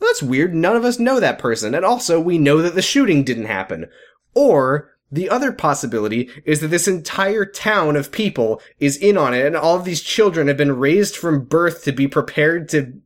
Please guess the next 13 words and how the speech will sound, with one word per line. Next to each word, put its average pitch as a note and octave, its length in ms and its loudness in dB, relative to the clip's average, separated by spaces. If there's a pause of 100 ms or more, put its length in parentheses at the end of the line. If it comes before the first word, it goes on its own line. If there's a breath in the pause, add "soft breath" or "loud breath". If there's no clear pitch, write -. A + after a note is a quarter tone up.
(140)
pretend E3 540 -2
that D#3 140 2
they're C#3 180 0
in D3 240 0
on, D3+ 200 0
on C3+ 160 -2
the B2+ 160 -6
shooting E3+ 480 0
that C#3+ 180 0
didn't D3 260 -2
really C#3+ 280 2
happen. D#3+ 500 -2 (380 loud breath)
Like, D3 320 0